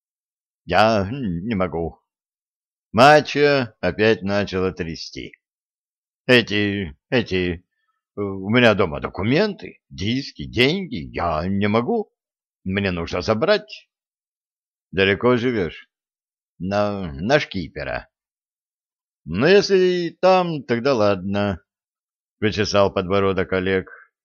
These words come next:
«А то еще загребут тебя в таком состоянии, как обколотого алкаша. Сам вон на нежить похож. Бери быстро ключи, вещи и пошли».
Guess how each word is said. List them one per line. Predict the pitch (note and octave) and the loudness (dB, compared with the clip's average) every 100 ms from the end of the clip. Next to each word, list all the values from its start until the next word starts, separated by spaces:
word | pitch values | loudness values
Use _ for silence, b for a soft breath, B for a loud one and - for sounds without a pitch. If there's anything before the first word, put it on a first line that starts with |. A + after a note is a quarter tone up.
| _ _ _ _ _ _ - | _ _ _ _ _ _ 0
«А | B2 | 0
то | C3 | 8
еще | G3 F3 C3 D3+ | 8 8 4 0
загребут | F2+ A2+ A2+ F3 G3+ G3 | 2 0 0 0 0 -2
тебя | - G2+ G#2 | -4 2 2
в | - | 2
таком | G#2+ G#2 G2+ | -2 -2 -2
состоянии, | E2 F#2+ F#2 - G2+ G2+ G2 F#2 E2 D#2+ | -4 -4 -6 -2 -2 2 2 2 -2 -6
как | F2 G2 | -6 0
обколотого | A#2 G#2 - B2 G2+ F#2 F#2 | 0 0 -2 -2 -2 -2 -2
алкаша. | F#2+ F#2+ G2+ - D#2+ C2 - _ _ _ _ _ | -2 -2 -6 -4 -6 -6 -12 _ _ _ _ _
Сам | - B2+ C3+ C#3+ C#3+ | -12 2 4 4 2
вон | C3 F#2+ - | 0 -2 -6
на | F#2 A2 | -2 0
нежить | A#2+ A#2 E2+ E2+ - | 2 0 0 -10 -6
похож. | F2 E2 C#2+ - - _ _ _ _ _ _ - | -6 -4 -10 -12 -20 _ _ _ _ _ _ 2
Бери | A2+ B2 | 4 6
быстро | A#2 A2 G#2 G2+ | 4 0 -2 -4
ключи, | G2+ G#2 - C3+ B2+ | -4 -6 -2 -2 0
вещи | A2 A#2 - G#2+ | 0 -2 -4 -8
и | |
пошли». | G2+ G#2+ F2+ F2+ F2 | -4 -6 -4 -6 -6